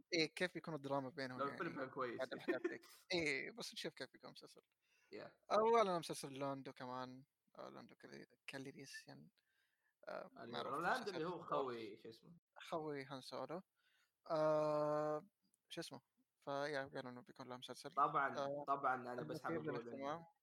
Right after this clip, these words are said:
Speaker 1: إيه.
Speaker 2: أيوة.
Speaker 1: آه، دونالد جلوفر كان لاندو في مس-، في سولو، فإن شاء الله
Speaker 2: أيوة.
Speaker 1: يعني يرجعوه. أو لو بيكون الشايب، بس بنشوف إيش بيكون.
Speaker 2: نشوف.
Speaker 1: يا.
Speaker 2: طبعًا، آه، هذا وجهي لو كان في أي حضور لهاريسون.
Speaker 1: ها؟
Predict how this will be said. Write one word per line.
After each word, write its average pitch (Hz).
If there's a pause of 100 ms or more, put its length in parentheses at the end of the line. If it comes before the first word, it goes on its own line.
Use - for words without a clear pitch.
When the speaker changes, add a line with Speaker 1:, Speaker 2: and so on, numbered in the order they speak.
(280)
Speaker 1:
إيه. 135
Speaker 2:
أيوة. 143 (1120)
Speaker 1:
آه، 151
دونالد 170
جلوفر 151
كان 131 (440)
لاندو 135
في -
مس-، - (120)
في 139 (340)
سولو، 135
فإن 147
شاء 131
الله 110
Speaker 2:
أيوة. 110
Speaker 1:
يعني - (180)
يرجعوه. 139 (720)
أو 233
لو 196
بيكون 170
الشايب، 151
بس -
بنشوف 131
إيش -
بيكون. 123 (280)
Speaker 2:
نشوف. 170 (680)
Speaker 1:
يا. 120
Speaker 2:
طبعًا، -
آه، - (340)
هذا 151
وجهي 170
لو 135
كان 160
في 175
أي 196
حضور 175
لهاريسون. 151 (1200)
Speaker 1:
ها؟ 143